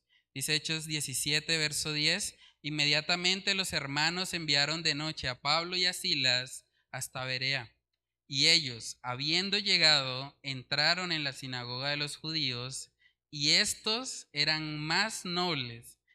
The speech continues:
que los que estaban en Tesalónica, pues recibieron la palabra con toda solicitud, escudriñando cada día las Escrituras para ver si estas cosas eran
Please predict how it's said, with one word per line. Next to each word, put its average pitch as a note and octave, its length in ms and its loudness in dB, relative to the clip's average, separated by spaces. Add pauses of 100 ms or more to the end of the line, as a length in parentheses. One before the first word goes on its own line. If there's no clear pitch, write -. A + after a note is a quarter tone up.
que C#3 120 0
los C#3+ 160 2
que - 140 -8
estaban F#3+ 580 2
en G3+ 100 -4
Tesalónica, C#3+ 1000 -2 (280)
pues D3+ 220 0
recibieron C#3+ 880 2
la F#3+ 140 4
palabra D3 640 0
con B2+ 360 -8
toda F#3 340 0
solicitud, D#3+ 800 -4 (440)
escudriñando D3+ 1040 2
cada F#3+ 400 2
día G3+ 280 0
las G3+ 200 0
Escrituras D#3 1080 -2 (300)
para C#3 320 4
ver F3+ 540 2 (160)
si C3+ 340 -2
estas F3 480 0
cosas B2 920 -4 (180)
eran C3+ 760 -2